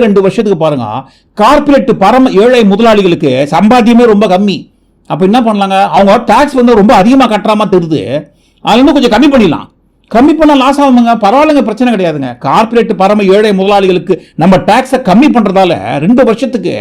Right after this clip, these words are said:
நம்ம நாட்டுக்கு பாருங்க, ஒரு லட்சத்தி எண்பத்தி நாலாயிரம் கோடி லாஸ் ஆகும் ரெவென்யூ.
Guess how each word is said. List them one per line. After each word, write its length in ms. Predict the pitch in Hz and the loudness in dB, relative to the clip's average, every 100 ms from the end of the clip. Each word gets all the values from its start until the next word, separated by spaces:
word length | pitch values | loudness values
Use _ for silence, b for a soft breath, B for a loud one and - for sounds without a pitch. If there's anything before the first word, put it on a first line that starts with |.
| 135 190 B B B | -8 -10 B B B
நம்ம 120 | 254 254 | 0 2
நாட்டுக்கு 280 | 247 294 277 247 | 2 2 0 2
பாருங்க, 220 | 247 269 220 | 0 2 2
ஒரு 100 | 262 | 2
லட்சத்தி 260 | 269 262 247 | 0 0 0
எண்பத்தி 320 | 226 254 254 233 | 0 0 0 2
நாலாயிரம் 500 | 220 226 214 202 190 165 | 2 2 2 2 0 2
கோடி 240 | 240 220 147 120 139 160 151 | 2 2 0 -2 -6 -6 -2
லாஸ் 240 | 170 247 220 | 0 0 0
ஆகும் 220 | 202 151 | -2 -2
ரெவென்யூ. 260 | 180 175 | -2 -2